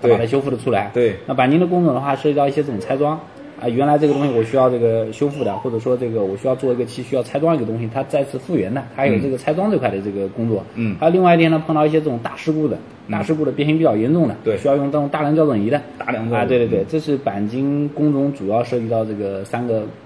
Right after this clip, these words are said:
Speaker 2: 这个，这个主要的一些这种工作工序。
Speaker 1: 嗯。
Speaker 2: 比如说这种熟悉的这种钣金工的话，对于这种，比如说我们拿个简单的凹坑这块的一些处理。
Speaker 1: 嗯。
Speaker 2: 它可能就是凹坑的处理的话，正常我们是，就是刚才这个张导也说了，就是需要将原有的漆面把它给清除完之后，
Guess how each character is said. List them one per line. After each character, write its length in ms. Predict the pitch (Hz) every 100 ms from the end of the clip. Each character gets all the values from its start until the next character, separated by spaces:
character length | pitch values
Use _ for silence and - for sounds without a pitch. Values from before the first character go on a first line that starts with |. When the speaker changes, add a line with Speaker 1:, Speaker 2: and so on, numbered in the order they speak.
| - - 104
Speaker 2:
这 60 | 110
个， 100 | 104
这 80 | 101
个 160 | 98
主 140 | 92 101
要 120 | 113
的 60 | 110
一 40 |
些 80 | 113
这 80 | 113
种 100 | 104
工 100 | 117
作 100 | 110
工 160 | 113 117
序。 160 | 104 -
Speaker 1:
嗯。 200 | 104 87
Speaker 2:
比 60 | 160
如 80 | 170
说 100 | 185
这 140 | 185
种 160 | 160 147
熟 220 | 131 151
悉 120 | 170
的 60 | 160
这 80 | 143
种 100 | 139
钣 140 | 98
金 140 | 104
工 100 | 135
的 80 | 139
话， 160 | 131 110
对 160 | 123
于 60 | 139
这 80 | 147
种， 200 | 113 98 -
比 40 |
如 40 | 107
说 160 | 135
我 60 | 110
们 80 | 110
拿 100 | 113
个 80 | 123
简 160 | 95
单 100 | 101
的 60 | 107 131
凹 80 |
坑 160 | 131 139
这 40 |
块 140 | 131 131
的 80 | 127
一 40 |
些 100 | 135
处 160 | 131 143
理。 100 | 87 -
Speaker 1:
嗯。 200 | 117 98 82 - -
Speaker 2:
它 120 | 202
可 160 | 220 143
能 200 | 131 156
就 120 | 160
是 40 | 156
凹 140 | 185
坑 140 | 180 196
的 60 |
处 160 | 180 165
理 80 | 127
的 80 |
话， 120 | 123 131
正 160 | 160
常 160 | 147 143
我 80 | 101
们 120 | 113
是， 340 | 131 127 110
就 100 | 113
是 120 | 117
刚 180 | 110 131
才 80 | 135
这 100 | 131
个 80 | 117
张 140 | 127
导 100 | 117
也 60 | 98
说 180 | 123 120
了， 80 | 104
就 120 | 107
是 100 | 107 -
需 180 | - 151
要 160 | 147
将 260 | 139 143 139
原 140 | 120
有 80 | 98
的 60 | 107
漆 180 | - 135
面 180 | 131
把 120 | 104 92
它 100 | 117
给 220 | 104 98
清 200 | - 160
除 100 | 147
完 140 | 139
之 80 | 151
后， 220 | 165 156